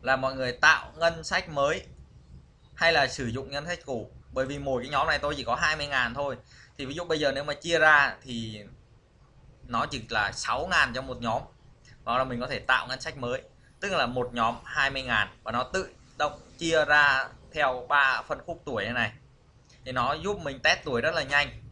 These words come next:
Và khi mọi người ấn đây tạo nhóm quảng cáo chẳng hạn, thì nó đã tạo ra ba nhóm quảng cáo ở đây rồi. Và mỗi nhóm quảng cáo đó sẽ có hai màu quảng cáo.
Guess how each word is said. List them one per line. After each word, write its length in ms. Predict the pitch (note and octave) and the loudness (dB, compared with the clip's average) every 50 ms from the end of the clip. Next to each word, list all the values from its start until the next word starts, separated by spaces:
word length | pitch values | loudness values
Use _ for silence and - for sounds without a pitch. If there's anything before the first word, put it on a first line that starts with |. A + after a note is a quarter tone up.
| - - - - - - - - - - - - - - - - | -18 -18 -20 -20 -20 -20 -20 -20 -20 -20 -20 -20 -20 -20 -10 -6
Và 100 | - - | -6 -4
khi 100 | - G3 | -2 -2
mọi 160 | F#3 E3+ D#3+ | -2 0 0
người 120 | D#3 D3+ | 2 2
ấn 260 | C#3 A2+ C3+ D3 D#3+ E3 | 2 2 0 0 2 4
đây 300 | E3 D#3+ D#3 D3+ D3 - - _ - - | 4 4 4 2 -4 -12 -18 _ -6 0
tạo 280 | - E3+ D#3 - - C3+ | 2 2 2 2 0 -4
nhóm 200 | B2 B2+ C3+ D3+ | -4 -4 -4 -2
quảng 160 | - A#2+ G#2 G2+ | -4 -4 -4 -2
cáo 180 | G#2 A2 C3+ | 0 0 0
chẳng 140 | B2+ A2 G2+ | 0 -2 -4
hạn, 160 | A2+ G#2 - - - _ - - - - - - _ - - - - - - - - - - - - _ _ - - - - - - - - - - - - - - - - - _ - | -6 -6 -8 -10 -16 _ -20 -20 -20 -20 -20 -20 _ -20 -20 -20 -20 -20 -20 -20 -20 -20 -20 -20 -20 _ _ -20 -20 -20 -20 -20 -20 -20 -20 -20 -20 -20 -20 -20 -20 -20 -20 -20 _ -10
thì 360 | - E3 D#3 D3+ D3 C#3+ C#3+ C#3 | -4 -2 -2 0 0 -2 -4 -2
nó 220 | C#3 C#3 C#3 D#3 | 0 0 2 4
đã 120 | D#3+ C#3+ B2 - | 4 2 2 2
tạo 220 | - D3 - - C#3 | 2 2 2 2 2
ra 200 | C#3 C#3+ C#3 C3+ | 2 4 4 4
ba 240 | - C#3+ C#3 C3+ C3+ | 4 4 6 6 6
nhóm 220 | C3 B2 B2 C#3 | 4 2 -2 -2
quảng 160 | C3 A#2 G2+ - | -4 -6 -4 -2
cáo 220 | G2 G2+ A#2+ A#2+ | 0 2 2 2
ở 60 | A#2 | 2
đây 140 | A#2 A#2 B2 | 0 0 0
rồi. 180 | A#2+ A2 G2+ - - _ _ _ _ - - - _ _ _ _ _ _ - - _ _ _ - - - _ - - - - - | 0 -2 -2 -4 -8 _ _ _ _ -20 -20 -20 _ _ _ _ _ _ -20 -20 _ _ _ -20 -20 -20 _ -20 -20 -20 -20 -4
Và 220 | - C3 C3 C3 B2+ | 0 2 4 4 4
mỗi 280 | C3 C#3 C#3 C3+ A#2+ | 4 2 2 2 2
nhóm 240 | A2+ A#2+ A#2+ C3 C#3+ | 2 2 0 0 0
quảng 100 | C3 A#2+ | -4 -4
cáo 180 | A#2+ A2+ A#2+ B2+ | -2 0 0 0
đó 160 | B2+ C3+ C#3 | 0 0 -2
sẽ 160 | - - A2+ | -2 -4 -6
có 140 | A2+ A2 A2 | -4 -4 -2
hai 240 | A#2 - D#3+ D#3 D3+ | 0 2 2 2 2
màu 160 | C#3 B2 A2+ | 0 -2 -4
quảng 220 | G#2+ G#2 G2+ G2+ | -4 -4 -6 -2
cáo. 340 | G2+ G#2 G#2+ A#2+ C#3 - - | 0 2 2 2 2 0 -4